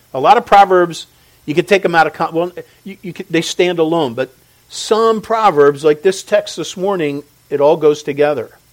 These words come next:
And so the, the writer of Proverbs is talking about the tongue. He's talking about people problems.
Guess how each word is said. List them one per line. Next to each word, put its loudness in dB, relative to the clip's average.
And -10
so 4
the, -2
the -6
writer 2
of -2
Proverbs -2
is -8
talking -6
about -6
the -8
tongue. -8
He's -20
talking -6
about 0
people -4
problems. -10